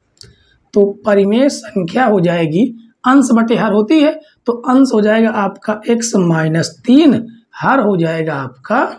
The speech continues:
एक्स। अब यहाँ पर लिखेंगे प्रश्नानुसार, प्रश्नानुसार मतलब प्रश्न के अनुसार जो उसने कहा है, उसने कहा है कि जो संख्या है परिमेय संख्या,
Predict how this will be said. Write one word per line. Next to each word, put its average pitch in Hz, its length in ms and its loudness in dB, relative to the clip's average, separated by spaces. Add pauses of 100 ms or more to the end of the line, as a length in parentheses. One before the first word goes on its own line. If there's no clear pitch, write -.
(340)
एक्स। 190 360 -4 (460)
अब 208 100 2
यहाँ 185 300 2
पर 226 140 0
लिखेंगे 214 440 0
प्रश्नानुसार, 202 1500 -4 (1300)
प्रश्नानुसार 170 1900 0 (1500)
मतलब 247 440 0
प्रश्न 240 320 0
के 226 100 -2
अनुसार 185 460 0
जो 156 120 2
उसने 240 240 0
कहा 165 300 2
है, 202 180 0 (440)
उसने 226 280 0
कहा 226 340 0
है 190 280 0 (540)
कि 196 40 -2
जो 208 100 0
संख्या 208 600 -2
है 233 240 0 (500)
परिमेय 202 380 -2
संख्या, 170 500 -4